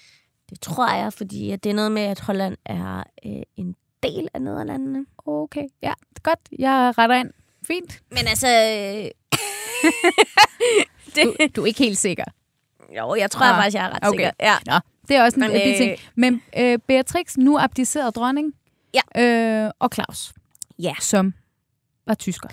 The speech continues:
Speaker 1: Han var tysk diplomat.
Speaker 2: Ja. Og det er
Speaker 1: Øhm.
Speaker 2: måske lige vigtigt, øh, hvad årstal de ligesom finder sammen.
Speaker 1: Ja,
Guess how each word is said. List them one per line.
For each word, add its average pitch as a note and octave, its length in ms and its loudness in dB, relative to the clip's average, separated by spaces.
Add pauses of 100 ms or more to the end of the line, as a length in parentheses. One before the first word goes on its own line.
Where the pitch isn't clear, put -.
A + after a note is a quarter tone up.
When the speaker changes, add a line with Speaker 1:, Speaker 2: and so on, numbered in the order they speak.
(200)
Speaker 1:
Han F#3+ 220 -2
var G#3+ 60 0
tysk - 360 -2
diplomat. G3 500 -8
Speaker 2:
Ja. F#3 140 -2 (500)
Og - 0 -
det G3+ 120 4
er G#3+ 140 8
Speaker 1:
Øhm. C4+ 100 6
Speaker 2:
måske C#4+ 200 2
lige C4 140 2
vigtigt, C4 420 -4
øh, A3+ 200 0
hvad A3+ 180 0
årstal A#3 480 -2 (400)
de A#3+ 60 -2
ligesom A3+ 440 -2 (280)
finder G3 220 -2
sammen. G3+ 460 -6 (200)
Speaker 1:
Ja, G#3 120 0